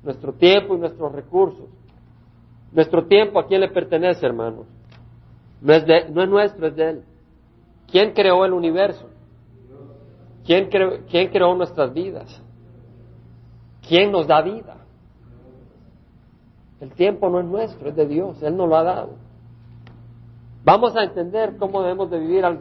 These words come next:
al, el tiempo de nuestras vidas si Dios es nuestro Señor. Vamos a Primera de Corintios, hermanos. Primera de Corintios siete, versículo veintinueve.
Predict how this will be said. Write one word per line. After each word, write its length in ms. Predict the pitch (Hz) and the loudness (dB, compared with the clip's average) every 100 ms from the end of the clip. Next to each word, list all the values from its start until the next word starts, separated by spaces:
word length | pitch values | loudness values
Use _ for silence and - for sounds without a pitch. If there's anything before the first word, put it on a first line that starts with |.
| - | -8
al, 140 | 147 | -10
el 140 | - 143 | -8 -12
tiempo 480 | - 190 190 - 131 - _ _ - | -2 -2 -2 -8 -12 -12 _ _ -10
de 100 | 139 | -6
nuestras 400 | 139 - 139 123 | -6 -4 -4 -2
vidas 520 | 180 170 127 - - - _ | 0 2 2 0 -18 -20 _
si 180 | - 165 | -6 -4
Dios 260 | 147 151 151 | 2 2 2
es 100 | 151 | -4
nuestro 260 | 143 - | -6 -10
Señor. 440 | 139 143 139 156 127 - _ _ - - _ - - | -10 -8 -6 -6 -6 -14 _ _ -20 -20 _ -20 -4
Vamos 320 | - 170 202 | 2 2 2
a 100 | 196 | -2
Primera 300 | - 170 180 | -2 -2 2
de 100 | 180 | 2
Corintios, 480 | 175 170 202 175 139 | 0 -2 -2 -6 -10
hermanos. 380 | 123 120 113 117 - - - - - - - - | -10 -10 -12 -14 -20 -20 -20 -20 -20 -20 -20 -10
Primera 320 | 143 175 196 | 2 6 6
de 80 | 196 | 4
Corintios 480 | 175 185 190 190 - | 0 -2 -2 -8 -6
siete, 500 | 190 196 190 - 110 - _ _ _ _ | 2 2 0 -12 -20 -20 _ _ _ _
versículo 520 | 139 135 175 170 170 156 | -10 -4 -4 -2 2 2
veintinueve. 760 | 147 - 139 151 151 123 117 | 2 -2 -4 0 0 0 -6